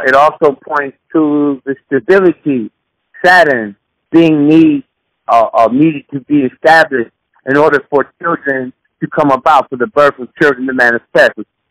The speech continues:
Pluto in the fifth house, okay? And it also points to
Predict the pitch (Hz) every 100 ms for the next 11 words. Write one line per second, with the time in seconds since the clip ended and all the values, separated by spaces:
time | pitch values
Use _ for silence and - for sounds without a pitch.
0 | _ - 135 107 90 82 _ _ _ 147
1 | 123 107 - 107 - 117 98 - _ _
2 | - 101 104 - _ _ 156 156 156 151
3 | 151 185 180 170 - 175 165 151 _ 180
4 | 165 151 147